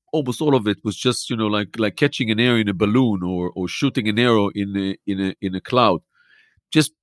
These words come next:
you know, you, you don't know what to do with it. Believe it, not believe it. So I decided to start,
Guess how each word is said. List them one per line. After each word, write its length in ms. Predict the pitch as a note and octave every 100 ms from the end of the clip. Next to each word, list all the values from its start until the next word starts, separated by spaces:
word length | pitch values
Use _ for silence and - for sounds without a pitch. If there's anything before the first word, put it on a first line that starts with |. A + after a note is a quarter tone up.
| _
you 60 | -
know, 100 | - -
you, 180 | B2+ -
you 180 | C3 B2
don't 240 | A2+ E3 E3
know 240 | D#3 G3 C#3+
what 240 | A2 C3+
to 100 | C3
do 160 | A2 F#3+
with 180 | D#3 G#2+
it. 120 | F2
Believe 340 | G2 B2+ E3
it, 80 | -
not 140 | C3+ C3
believe 220 | A2+ F#2+
it. 80 | -
So 260 | C#3 C3+ _ _ _ -
I 120 | D3
decided 580 | C3+ - D3+ E3+ E3+ E3+
to 100 | A#2+
start, 380 | - D3 D3